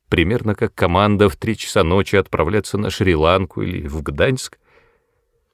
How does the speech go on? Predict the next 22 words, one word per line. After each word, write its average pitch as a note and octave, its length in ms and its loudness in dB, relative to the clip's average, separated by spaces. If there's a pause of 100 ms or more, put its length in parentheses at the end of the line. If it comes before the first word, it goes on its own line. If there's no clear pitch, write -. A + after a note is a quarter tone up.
(300)
Я A2+ 240 4
тебя G2 260 0
понимаю, E2+ 640 2
но C2 500 -10 (1160)
мне F#2+ 240 2
будет E2+ 320 -2
страшно - 640 -4
не F2 100 -2
хватать D#2+ 480 -4
тебя. C2 320 -14 (840)
Без C3+ 220 -2
тебя G#2 460 4
все - 300 -4
будет E2 280 -4
иначе». E2+ 480 -4 (1600)
Партридж B2 640 -4
грустно G2 540 0
покачал G2+ 460 -4
головой, E2+ 540 0
хотя F2+ 340 -6
решение F2+ 540 -2
Миня G2 600 2